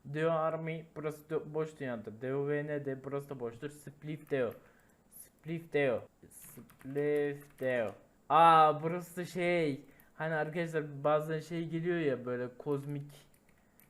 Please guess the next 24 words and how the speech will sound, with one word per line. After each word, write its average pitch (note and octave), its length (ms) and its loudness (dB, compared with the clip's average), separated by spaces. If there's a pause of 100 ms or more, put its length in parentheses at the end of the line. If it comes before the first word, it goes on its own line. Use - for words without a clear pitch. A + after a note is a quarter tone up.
(400)
e, A2+ 160 -6 (100)
kozmik C#3+ 540 -8
gün D3 220 -4
geliyor D3+ 340 0
ya B2+ 180 4
arkadaşlar. A#2+ 560 -4 (480)
Orada D#3+ 640 0 (160)
V D3 240 2
L D#3 180 0 (140)
kasmak D3+ 480 -6
için C#3+ 180 -8
arkadaşlar, A#2+ 440 -6
hani C3 180 -6
böyle B2+ 180 -4 (120)
kozmikleri, C#3+ 800 0 (760)
kozmik D3+ 520 -6
dust, D#3+ 280 -10 (420)
dust F3+ 300 -8
muydu C3+ 300 -6
onun A#2+ 240 -4
adı? G#2+ 280 -6
Aynen, B2+ 420 -6
Dust'tı C#3 440 -2
galiba. A#2 580 -4